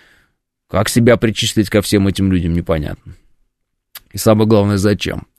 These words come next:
Но почему можно модничать параллельно с жизнью, например, переделывая старые вещи или создавать своими руками новые, пишет Здравый смысл. Я с этим не спорю, я имею в виду приоритеты,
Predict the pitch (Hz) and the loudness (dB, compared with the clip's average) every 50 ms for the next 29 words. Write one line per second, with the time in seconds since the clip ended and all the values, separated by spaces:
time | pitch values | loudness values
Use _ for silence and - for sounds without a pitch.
0 | - - - - - - - - - - - - - - - - - - 131 - | -20 -20 -20 -20 -20 -20 -20 -20 -18 -18 -18 -16 -18 -18 -20 -6 -2 0 0 4
1 | - 254 277 262 269 254 214 185 214 208 202 214 220 202 175 185 156 - 165 - | 4 4 6 6 4 4 4 2 0 2 2 2 2 2 2 0 0 -2 -2 2
2 | - 165 165 165 170 165 151 151 147 123 165 190 214 190 180 156 143 - 151 147 | 4 6 6 8 6 6 6 4 4 4 4 2 4 4 2 2 2 4 4 6
3 | 147 165 185 175 156 117 131 135 139 156 147 147 139 143 135 165 151 143 139 - | 6 6 6 4 4 2 2 2 2 4 2 4 4 4 4 6 4 4 2 4
4 | - 147 139 131 131 131 139 165 165 - 160 143 - - 127 127 127 139 147 143 | 4 2 4 4 4 4 4 4 4 4 2 0 0 2 2 4 6 6 4 4
5 | - 131 123 120 123 120 - 123 113 113 104 98 90 85 85 82 - 98 - - | 4 2 2 2 2 2 2 2 2 2 2 0 0 0 0 -2 -2 -4 -4 -2
6 | 104 101 101 95 95 95 - 104 98 - - 98 104 131 151 165 - 185 165 - | 0 2 2 2 2 2 0 -2 -2 0 0 2 4 4 4 4 2 2 2 2
7 | 170 175 175 160 - - 208 220 202 175 151 143 143 143 139 139 135 131 139 143 | 4 4 2 2 0 2 4 4 6 6 6 6 6 4 4 2 4 2 4 4
8 | 156 147 131 135 127 127 123 127 120 - 104 90 - - | 4 2 4 4 4 4 4 2 2 0 0 0 -2 -6